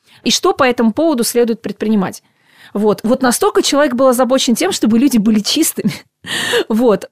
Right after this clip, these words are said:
что он начал думать, почему же они такие грязные и почему это возбуждает болезнь.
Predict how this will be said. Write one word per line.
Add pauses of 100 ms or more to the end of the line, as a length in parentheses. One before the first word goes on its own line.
(120)
что
он
начал
думать,
почему
же
они
такие
грязные
и
почему
это
возбуждает
болезнь.